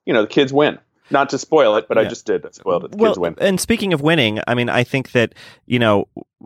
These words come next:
Speaker 2: in terms of predicting Oscar things for this category,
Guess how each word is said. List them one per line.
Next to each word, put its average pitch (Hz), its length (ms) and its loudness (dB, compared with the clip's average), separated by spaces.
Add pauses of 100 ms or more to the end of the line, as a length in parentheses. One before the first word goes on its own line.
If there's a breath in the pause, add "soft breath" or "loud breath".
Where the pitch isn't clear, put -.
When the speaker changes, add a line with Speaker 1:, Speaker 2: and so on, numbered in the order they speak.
(120)
Speaker 2:
in 117 100 2
terms 120 260 -2
of 98 280 -4
predicting 113 500 0
Oscar 104 360 0
things 98 420 -2
for - 220 -4
this 92 160 0
category, 110 640 2